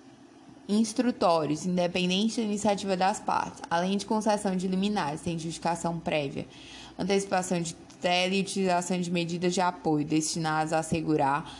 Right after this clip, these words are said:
resultado prático equivalente à tutela pretendida.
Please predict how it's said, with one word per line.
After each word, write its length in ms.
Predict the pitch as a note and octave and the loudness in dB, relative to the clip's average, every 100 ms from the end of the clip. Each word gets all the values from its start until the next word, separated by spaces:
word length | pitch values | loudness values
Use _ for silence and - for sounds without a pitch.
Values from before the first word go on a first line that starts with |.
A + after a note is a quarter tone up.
| - - | -16 -8
resultado 800 | G3 F3 F3 E3+ E3 E3+ D#3 D#3 | 2 4 4 4 2 2 2 0
prático 640 | D#3 E3+ D#3 E3 E3 - | 0 0 2 2 0 -4
equivalente 1000 | F3+ F#3+ E3+ D3+ C#3+ D3+ E3 F3+ F3+ - - - - - | -2 -4 0 2 2 0 -2 -2 -4 -8 -14 -20 -18 -4
à 100 | E3+ | -2
tutela 460 | E3 E3+ E3+ D#3 D#3 | 0 0 2 2 2
pretendida. 840 | E3+ D#3 F3 F3 D#3+ A2+ A2+ | -2 -2 -2 -4 -2 -4 -4